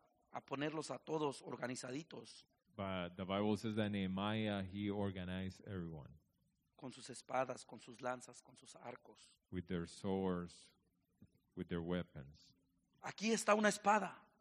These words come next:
Speaker 2: Here is, is a, is a sword.
Speaker 1: Aquí está una lanza.
Speaker 2: Here is, is this
Speaker 1: Aquí está una, una spear. I think that's what it, I don't know.
Speaker 2: a spear.
Speaker 1: There you go. Gloria a Dios.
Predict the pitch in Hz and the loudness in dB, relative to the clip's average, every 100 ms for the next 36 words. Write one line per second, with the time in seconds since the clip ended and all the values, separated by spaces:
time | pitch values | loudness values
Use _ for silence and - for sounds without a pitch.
0 | _ _ _ _ 104 104 104 101 98 98 | _ _ _ _ 2 4 4 2 2 2
1 | 98 107 92 95 - 107 92 80 82 - | 2 -2 0 0 0 -2 -2 -4 -10 8
2 | 156 160 220 208 214 208 208 208 214 - | 8 10 10 12 10 12 10 10 8 2
3 | 165 - - _ _ _ _ _ _ 101 | -6 -14 -20 _ _ _ _ _ _ 2
4 | 101 101 98 - - 110 92 85 95 87 | 4 4 2 -4 -10 -6 -6 -8 -6 -6
5 | 82 - - - _ - - _ - 156 | -6 -12 -20 -20 _ -20 -20 _ 2 4
6 | 180 196 196 202 196 196 208 185 196 185 | 8 8 10 12 12 12 8 4 6 6
7 | 185 180 165 147 156 - - 139 143 143 | 4 4 4 2 -4 -10 -10 -4 -4 -4
8 | 131 127 147 120 - 127 113 _ 147 131 | -10 -14 -12 -14 -12 -14 -14 _ -12 -8
9 | 120 90 107 107 107 85 85 - _ _ | -6 -6 0 4 6 4 -2 -10 _ _
10 | _ 147 139 107 110 - _ _ - - | _ -12 -10 -10 -14 -20 _ _ -20 -20
11 | _ 147 151 156 143 139 - - | _ 8 10 10 8 2 0 -10